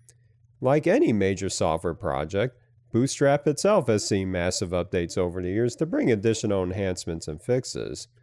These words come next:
And thanks to the important developments within the Shiny ecosystem, there are ways to achieve even more optimal user interface designs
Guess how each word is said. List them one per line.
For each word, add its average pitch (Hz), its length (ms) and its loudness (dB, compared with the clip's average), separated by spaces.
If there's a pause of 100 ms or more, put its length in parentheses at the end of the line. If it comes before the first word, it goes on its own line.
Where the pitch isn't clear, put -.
(640)
And 85 200 -2
thanks 139 380 2
to 151 80 0
the 143 140 4
important 139 480 2
developments 120 720 2
within 113 400 0
the 101 160 0
Shiny 120 400 2
ecosystem, 98 920 -2 (540)
there 110 140 2
are 151 220 4
ways 156 440 2
to 113 160 4
achieve 120 480 0
even 208 400 0
more 165 340 4
optimal 123 580 2
user 131 340 0
interface 135 540 0
designs 98 680 0